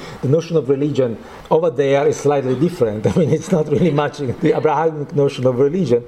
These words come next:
And this was the time when Smith was becoming obsessed with his own theory that was called the strong adjective and weak name theory of religion and being religious. So the idea was based on Smith's view that religion as a noun is weak, it doesn't,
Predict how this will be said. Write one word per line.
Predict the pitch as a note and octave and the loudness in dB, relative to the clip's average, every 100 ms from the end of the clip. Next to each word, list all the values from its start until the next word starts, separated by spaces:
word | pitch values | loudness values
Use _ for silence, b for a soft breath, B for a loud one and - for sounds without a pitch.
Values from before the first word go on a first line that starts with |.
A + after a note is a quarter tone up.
| - | -2
And | F3 F3 | -2 0
this | B3 C4+ | 0 0
was | G#3+ | 0
the | F3+ | 0
time | D3+ G3+ G3+ | 0 0 2
when | D#3+ D3+ | 2 0
Smith | C3+ D#3+ A3 D#3+ | 0 2 2 2
was | D3+ | 0
becoming | C#3 C#3 D#3 D3+ C#3+ | 0 0 0 2 2
obsessed | C3+ - E3 E3 - | 2 2 0 0 -2
with | D3+ B2+ | -4 0
his | B2+ E3+ | 0 2
own | E3 E3+ B B | 2 0 B B
theory | - F3+ D#3 | 0 4 4
that | C#3+ C3+ | 2 0
was | C#3 C3 C3 | 0 -2 0
called | D3+ C#3+ | 2 2
the | B2+ | 0
strong | - - E3 D3+ | -4 0 0 0
adjective | - A2 D#3 - C3+ C3 | -6 0 0 0 -4 -2
and | B2+ B2+ | 0 0
weak | D#3 D3+ | 0 2
name | C#3 B2+ B2+ | 2 4 0
theory | - C#3+ C3 B2 | -2 2 4 2
of | A#2 | 2
religion | B2 B2 A#2 G3+ G#3 | 0 2 0 0 0
and | A#2 | 0
being | A#2+ A#2 | 0 0
religious. | G#2+ A2+ G#2+ D2 - - B B | 0 0 -2 -4 -6 -12 B B
So | D3 | 0
the | C3+ | 2
idea | F#3 B3+ | 2 2
was | E3 | 2
based | D3 F3 E3+ | 2 0 2
on | D#3 | 0
Smith's | - G3 - | 2 0 0
view | D#3+ D#3+ | 2 4
that | D#3+ - B B B D3 | 4 0 B B B 0
religion | E3 A3+ A3 | 2 0 0
as | E3+ | 2
a | D#3+ | 2
noun | D#3+ E3 E3 D3 | 2 2 4 2
is | C#3 | 0
weak, | C3 E3 D#3+ D3+ | 2 2 2 0
it | B2 | 2
doesn't, | D3 D3 C#3+ | 0 2 -2